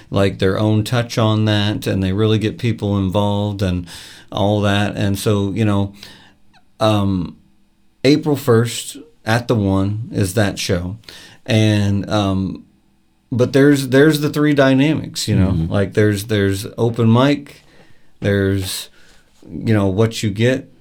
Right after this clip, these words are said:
Speaker 1: take out of that, like, in a band that does something really well, or then there's a big show like that in, in the Quincy area. So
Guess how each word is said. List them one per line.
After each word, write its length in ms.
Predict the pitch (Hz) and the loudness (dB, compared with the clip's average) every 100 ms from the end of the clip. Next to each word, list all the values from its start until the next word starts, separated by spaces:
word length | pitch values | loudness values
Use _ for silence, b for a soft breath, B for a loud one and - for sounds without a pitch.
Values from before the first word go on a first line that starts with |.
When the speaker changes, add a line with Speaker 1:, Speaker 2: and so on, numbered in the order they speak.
| - | -14
Speaker 1:
take 260 | - 120 120 | -2 -2 0
out 220 | 120 127 | -2 0
of 320 | 131 131 135 | -2 -4 -8
that, 420 | 123 113 123 - - | 2 2 2 -4 -4
like, 280 | 101 95 - 95 | -4 -4 -12 -6
in 120 | 110 | -2
a 80 | 101 | 0
band 360 | 95 107 107 104 | 0 2 2 0
that 140 | 104 | 0
does 340 | 110 110 107 - | 0 2 0 -4
something 340 | 120 113 110 | -4 -2 0
really 260 | 110 110 107 | 2 2 2
well, 400 | 107 113 127 120 B B B - | 2 2 0 -8 B B B -4
or 200 | 107 107 | 0 2
then 240 | 107 110 | 4 4
there's 480 | 113 110 107 107 - - | 4 4 2 0 -4 -14
a 180 | - 104 | -6 -4
big 260 | 98 113 107 | 0 0 0
show 300 | - 117 113 | -2 0 2
like 260 | 110 110 | 2 0
that 400 | 117 113 113 - | 0 0 0 -4
in, 360 | 110 110 104 104 | -2 0 0 0
in 180 | 110 107 | 0 0
the 80 | 107 | 0
Quincy 480 | - 113 113 107 | 0 -2 0 -2
area. 320 | 107 98 90 - | 0 -2 -6 -10
So 380 | - 107 95 | -4 -2 -2